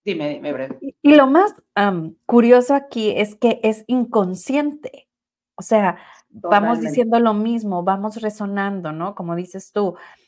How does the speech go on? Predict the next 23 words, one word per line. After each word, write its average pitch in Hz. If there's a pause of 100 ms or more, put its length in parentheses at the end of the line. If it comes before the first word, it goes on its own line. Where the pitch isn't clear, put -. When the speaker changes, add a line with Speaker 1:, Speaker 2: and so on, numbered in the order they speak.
Speaker 2:
mm, 214 (280)
no, 226
no 220
es 226
que 214
uno 262
quiera, 214 (240)
¿no? 185
Tener 185
a, 165
al 170
esposo 190
ausente, 185 (360)
sino 226
es 240
lo 247
que 220
resuena 208
o 196
es 202
lo 214
que 196
tú, 208